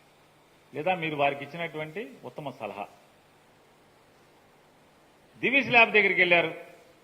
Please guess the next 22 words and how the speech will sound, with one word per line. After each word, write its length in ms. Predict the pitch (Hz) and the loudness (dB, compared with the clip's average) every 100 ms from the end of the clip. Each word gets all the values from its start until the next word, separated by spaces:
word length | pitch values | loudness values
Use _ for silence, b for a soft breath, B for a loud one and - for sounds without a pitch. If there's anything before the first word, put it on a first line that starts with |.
| _ _ _ - _ _ _ _ _ _ _ _ _ _ _ _ _ _ _ _ _ _ _ _ _ _ _ _ _ - | _ _ _ -20 _ _ _ _ _ _ _ _ _ _ _ _ _ _ _ _ _ _ _ _ _ _ _ _ _ -8
మీ 140 | 156 | 2
అరుపులకి 920 | 175 202 233 254 226 240 208 208 - - - - - - - | 6 6 6 2 4 6 6 2 -6 -18 -20 -20 -20 -20 -18
మీ 220 | 160 190 | -8 -2
తరపున 320 | 190 185 202 | 0 0 0
ఎమ్మెల్యేగా 600 | 208 190 185 208 208 202 | -2 -2 -2 0 2 2
పోటీ 240 | 196 190 180 | -2 -4 -2
చేసిన 300 | 185 160 175 | -4 -4 -4
ఆయన 140 | 190 | -2
ఎర్రి 260 | 190 175 196 | -2 -2 -4
ముఖం 260 | 190 175 | -6 -6
వేసి 260 | 175 170 175 | -8 -6 -8
అసలు 140 | 147 | -8
ఏంటి 320 | 151 175 180 | -6 -6 -4
ఇది 140 | 170 160 | -4 -2
అరుపులేంటా 520 | 151 165 175 165 160 | -2 -4 -8 -6 -8
అని 320 | 160 156 147 | -8 -10 -10
ఇంకా 280 | 147 151 156 - - - - - - _ _ _ _ _ _ - _ _ _ _ _ | -10 -8 -8 -10 -20 -20 -20 -20 -20 _ _ _ _ _ _ -20 _ _ _ _ _
ఎంతసేపు 520 | 127 147 139 170 165 | -10 -8 -6 -8 -6
చూశాడు. 480 | 156 143 139 123 - - - _ _ _ _ _ _ | -10 -6 -8 -8 -14 -20 -20 _ _ _ _ _ _
ఇది 80 | 113 | -10
నిజమేనా, 420 | 117 127 175 175 | -6 -2 0 0
అబద్ధమా? 540 | 170 147 156 151 160 | 0 0 -2 -2 -6